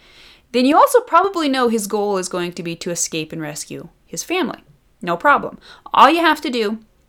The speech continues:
is fill in the blanks by asking yourself, "What kind of antagonist would create this situation?" Before you go any further with your protagonist's journey, start working on that antagonist.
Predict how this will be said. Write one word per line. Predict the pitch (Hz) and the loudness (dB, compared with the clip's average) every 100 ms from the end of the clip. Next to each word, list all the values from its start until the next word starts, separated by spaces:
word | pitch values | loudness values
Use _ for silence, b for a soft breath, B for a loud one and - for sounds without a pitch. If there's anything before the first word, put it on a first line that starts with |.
| - | -10
is | 190 | -10
fill | - 180 175 | -6 -6 -4
in | 202 | -4
the | |
blanks | 240 415 - - - | -2 -2 -2 -6 -8
by | - - | -6 -4
asking | - 254 - 247 226 | -2 -2 -4 -6 -6
yourself, | 220 196 185 B B B B | -4 -4 -6 B B B B
"What | - 185 202 254 254 | -10 2 4 4 2
kind | - 311 339 359 | 0 2 4 2
of | 311 | 0
antagonist | 269 - 262 262 254 160 - - - - | -2 0 -2 0 -4 -6 -8 -10 -12 -10
would | 208 190 | -10 -8
create | - 214 202 208 - - _ _ _ | -6 -4 -2 -4 -8 -14 _ _ _
this | 180 180 | -6 -4
situation?" | - 180 175 165 160 - - B B B - | -6 -6 -8 -6 -6 -10 -14 B B B -10
Before | 208 247 | 0 2
you | 233 226 | 2 0
go | - | -4
any | 269 320 370 | 0 2 2
further | - 302 320 269 175 - - _ - | 0 2 2 0 -2 -4 -14 _ -10
with | 214 202 - | -8 -6 -6
your | 202 | -6
protagonist's | 220 233 190 190 185 180 - - | -6 -4 -2 -2 -4 -6 -6 -6
journey, | - 226 208 156 - b b b _ | -6 -6 -6 -10 -14 b b b _
start | - - 233 160 | -2 2 6 6
working | 214 214 175 | 4 0 -2
on | 170 175 | -2 2
that | 185 - | 2 2
antagonist. | 175 175 165 156 151 - - | -2 -4 -4 -4 -8 -14 -16